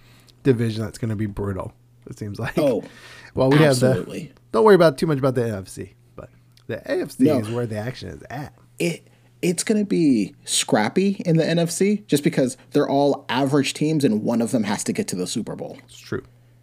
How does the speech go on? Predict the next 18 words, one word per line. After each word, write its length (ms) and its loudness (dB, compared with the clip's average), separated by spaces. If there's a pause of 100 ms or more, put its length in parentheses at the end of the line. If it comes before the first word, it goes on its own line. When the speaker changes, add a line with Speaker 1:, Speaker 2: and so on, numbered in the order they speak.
(380)
Speaker 2:
A 160 0
F 100 2
C, 200 0
on 80 0
the 60 -2
other 160 -4
hand, 300 -8 (320)
you've 160 2
got, 200 0
like, 240 -4 (640)
four, 580 0 (460)
may-, 400 2 (100)
I, 120 -2 (440)
I 120 2
would 180 0
say 120 2
maybe 440 4
five 520 -2